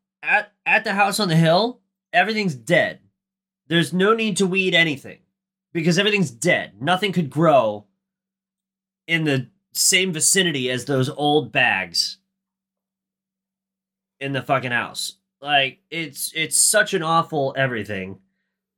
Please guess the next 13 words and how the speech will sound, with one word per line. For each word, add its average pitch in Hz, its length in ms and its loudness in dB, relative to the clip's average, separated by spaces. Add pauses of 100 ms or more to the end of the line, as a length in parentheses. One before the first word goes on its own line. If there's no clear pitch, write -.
Uh, 131 420 0 (360)
a-, - 40 -12
and 131 440 -2
it's 131 160 -2
all 165 200 4
dreary 139 400 2
and 123 140 -4
glum 117 240 -4
and 110 100 -6
awful 120 320 -2
to 117 40 -6
look 107 240 -6
at. 101 300 -2